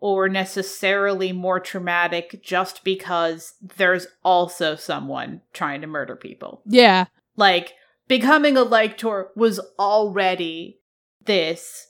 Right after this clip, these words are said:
Speaker 1: very intense process that's going to require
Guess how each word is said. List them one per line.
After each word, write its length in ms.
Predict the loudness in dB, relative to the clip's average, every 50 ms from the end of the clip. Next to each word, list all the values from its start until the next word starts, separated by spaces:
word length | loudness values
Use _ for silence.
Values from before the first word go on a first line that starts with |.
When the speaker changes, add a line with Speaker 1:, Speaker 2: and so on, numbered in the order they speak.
| _ _ _ _ -10
Speaker 1:
very 540 | -4 0 4 4 6 6 6 6 4 4
intense 520 | 2 0 -4 -6 -4 -4 -4 -4 -6 -10 -12
process 800 | -6 0 2 2 2 2 0 -2 -2 -2 -2 -2 -6 -8 -10 -6 -6
that's 220 | -6 -6 -6 -8
going 560 | -4 -2 -2 0 0 0 -2 -2 -4 -8 -10
to 200 | -10 -6 -6 -6
require 880 | -4 -6 -8 -8 -8 -4 0 2 4 4 4 2 0 0 -2 -4 -4